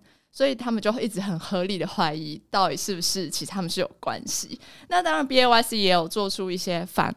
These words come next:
驳，那这个反驳其实市场是挺买单的，因为他们有把一些他们的 logo 设计过程的 email 都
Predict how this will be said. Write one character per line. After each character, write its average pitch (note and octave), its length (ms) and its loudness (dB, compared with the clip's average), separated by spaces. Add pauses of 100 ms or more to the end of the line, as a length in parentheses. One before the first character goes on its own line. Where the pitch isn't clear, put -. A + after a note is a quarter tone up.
(140)
驳， - 320 -4 (580)
那 A3 560 0
这 F#4 80 -4
个 F4+ 100 6
反 G3+ 220 4
驳 G3 80 4
其 G#3 100 0
实 G3+ 120 -2
市 C4 280 0
场 F#3+ 300 0
是 A3+ 240 4
挺 G3 260 0
买 F3 320 -2
单 C#3+ 240 -2
的， C3 140 4
因 C#4+ 80 8
为 D4+ 60 8
他 D4 120 0
们 C4+ 160 6
有 F3 160 4
把 D#3+ 440 -2
一 G3 100 -6
些 F#3+ 240 0
他 F#3+ 160 -2
们 F#3 140 0
的 D#3+ 300 -4
logo G3+ 300 4
设 G3+ 160 0
计 F#3 160 -4
过 G3 140 0
程 F3+ 160 -2
的 D#3 80 -4
email F3 500 -2
都 D#3 260 0